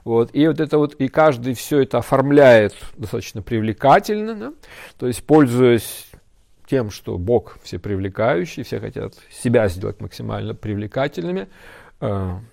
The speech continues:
продать себя подороже, вот это постоянно искушает нас, мы привлекаемся, потому что живое существо, оно не может не привлекаться <laughs> чем-то. Вот эта вот пограничная природа,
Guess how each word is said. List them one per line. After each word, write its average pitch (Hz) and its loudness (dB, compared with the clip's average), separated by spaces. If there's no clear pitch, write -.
продать 139 6
себя 107 -4
подороже, 139 0
вот 127 -2
это 190 2
постоянно 147 0
искушает 135 0
нас, 104 -6
мы 151 0
привлекаемся, 160 2
потому 131 -10
что 127 -6
живое 151 0
существо, 165 -6
оно 131 -4
не 160 -2
может 208 2
не 127 -2
привлекаться 135 -6
<laughs> - -20
чем-то. - -18
Вот - -20
эта 107 -8
вот 113 -6
пограничная 123 -2
природа, 143 2